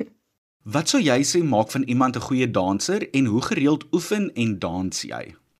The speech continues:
Speaker 1: Um, ek glo almal is dansers. Kyk, daar is natuurlik dinge soos soepelheid, spierkrag en fiksheid wat 'n bydrae lewer, maar dis die passie en die vermoë om 'n storie met jou lyf te kan vertel wat 'n goeie danser maak.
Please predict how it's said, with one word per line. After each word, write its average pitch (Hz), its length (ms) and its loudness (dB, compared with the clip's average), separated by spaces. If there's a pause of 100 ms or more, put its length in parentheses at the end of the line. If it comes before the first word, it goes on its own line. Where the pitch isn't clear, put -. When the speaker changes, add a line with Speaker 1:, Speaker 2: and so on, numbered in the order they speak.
(160)
Speaker 1:
Um, 294 200 6
ek 339 100 0
glo 415 220 6
almal 359 280 0
is 294 160 -2
dansers. 214 480 -2
Kyk, - 500 -8
daar 240 160 4
is 247 120 2
natuurlik 254 540 0
dinge 214 240 0
soos 208 280 -6
soepelheid, 208 540 0
spierkrag 208 680 -2
en 202 80 0
fiksheid 202 500 -4
wat 196 240 -6 (320)
'n 196 80 0
bydrae 208 440 4
lewer, 196 440 -2 (460)
maar 233 340 2
dis 247 180 0
die 294 140 2
passie 269 460 2
en 220 520 0
die 240 100 -4
vermoë 240 320 4
om 269 120 6
'n 262 60 2
storie 240 400 2
met 220 200 0
jou 208 100 -2
lyf 196 300 -2
te 202 100 -12
kan 196 200 -6
vertel 196 440 -6
wat 190 240 -6 (280)
'n 214 40 -4
goeie 233 280 4
danser 190 440 -4
maak. 180 220 -10